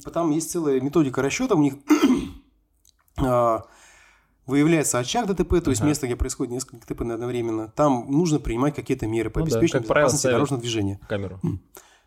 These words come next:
Speaker 1: Разные меры, естественно, Г Б Д Д, как, э, контролирующий орган, никаких действий при-, принимать самостоятельно не может. Но что делает
Speaker 2: Мгм.
Speaker 1: Г Б Д Д? Она берет собственника дороги, администрацию, в частности,
Speaker 2: Так.
Speaker 1: если мы поговорим про город Киров, либо
Speaker 2: Да-да.
Speaker 1: про область,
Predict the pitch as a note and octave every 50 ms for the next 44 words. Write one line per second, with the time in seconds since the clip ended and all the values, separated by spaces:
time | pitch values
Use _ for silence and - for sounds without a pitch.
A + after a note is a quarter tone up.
0 | _ _ _ _ _ - - D#3+ A3 G#3+ D#3+ C3+ C3 B2 C3 D3+ G3 B3 C4+ C#4+
1 | - - D#3 - - - G#3 G3+ E3+ C#3+ A#2+ C#3 C3 C#3+ C#3+ C#3 F3+ B3 D4+ -
2 | - - - - - E3+ D3+ C3+ - - - C#3 C3 B2+ B2+ B2+ B2 B2 A#2+ A#2+
3 | A#2+ A#2+ A#2+ - - _ - - - - C#3+ C#3 D#3 E3 E3+ E3 D#3 C#3 B2+ -
4 | F#3 G#3+ A3+ G3+ D3+ D3 C3 C#3+ D#3 D3+ - D#3 A#2+ A2 C3 G#3 A3+ - - C3
5 | B2+ - C3 B2 B2 - C#3 C3 C#3+ F3+ G#3 - - C3 B2 - E3+ E3+ D#3 C3
6 | C3 D3 D#3 D3+ B2+ A2 G2 - C3+ C3 - C#4 B3+ G3 G#3+ F#3+ - G#2 A#2 -
7 | D#3 D#3+ F3 D#3+ B2+ A#2 G#2 G2+ - _ _ _ - - - _ - _ - E3
8 | C4+ D4+ G3+ F#3 G#3 G3+ F3+ - - - - G3+ F3+ - D#3 C#3 B2+ B2+ C3 B2
9 | A#2+ B2+ D#3+ A#3 B3 A#3+ - - C3 B2+ B2 - C3 - - C#3 B2+ - G#2+ G2+
10 | G#2 G#2 - D3 C#3 - C3+ C3 C#3+ C3+ B2+ C3 C#3 D3 G3+ A3+ G3 - - C#3+
11 | C#3+ C3+ C3 - D#3 G3 G3 C#3+ C3+ B2+ A#2+ C#3 B2+ B2+ B2+ B2+ B2 A#2 - -